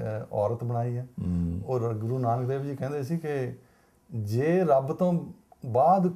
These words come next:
Speaker 1: ਕਿਸੇ ਦਾ ਰੁਤਬਾ ਉੱਚਾ ਆ,
Speaker 2: ਹੂੰ।
Speaker 1: ਇਹ ਇੱਕ ਔਰਤ ਦਾ ਰੁਤਬਾ ਉੱਚਾ, ਕਿਉਂਕਿ ਰੱਬ 'ਚ ਨਵੀਂ ਚੀਜ਼ ਪੈਦਾ ਕਰਦਾ,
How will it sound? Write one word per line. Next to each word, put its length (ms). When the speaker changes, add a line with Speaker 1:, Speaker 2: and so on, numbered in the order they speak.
Speaker 1:
ਕਿਸੇ 260
ਦਾ 160
ਰੁਤਬਾ 340
ਉੱਚਾ 400
ਆ, 340
Speaker 2:
ਹੂੰ। 420
Speaker 1:
ਇਹ 260
ਇੱਕ 140
ਔਰਤ 400
ਦਾ 140
ਰੁਤਬਾ 320
ਉੱਚਾ, 320
ਕਿਉਂਕਿ 500
ਰੱਬ 360
'ਚ 320
ਨਵੀਂ 340
ਚੀਜ਼ 240
ਪੈਦਾ 260
ਕਰਦਾ, 340